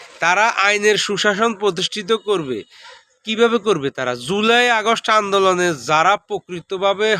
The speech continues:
হত্যা করেছে তাদেরকে আইনের বাইরে রেখে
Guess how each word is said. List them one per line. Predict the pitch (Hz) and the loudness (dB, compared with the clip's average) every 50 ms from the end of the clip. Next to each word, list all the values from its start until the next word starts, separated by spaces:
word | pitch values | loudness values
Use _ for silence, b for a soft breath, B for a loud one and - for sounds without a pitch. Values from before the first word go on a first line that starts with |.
| - | 0
হত্যা | 151 156 - - _ 233 247 | -2 -2 -2 -2 _ -2 0
করেছে | 214 202 208 185 180 151 143 147 | 0 0 0 0 0 -2 -4 -8
তাদেরকে | - _ 160 156 165 160 185 208 208 - - 254 | -8 _ -4 -4 -2 -2 -2 -2 -2 -2 0 0
আইনের | 254 233 226 214 202 196 196 196 196 180 | 2 2 2 0 0 0 0 0 0 0
বাইরে | 156 147 160 160 175 202 240 262 285 | 0 2 2 2 4 2 0 0 0
রেখে | 269 233 196 165 - - 110 | 0 0 -2 -2 -4 -8 -10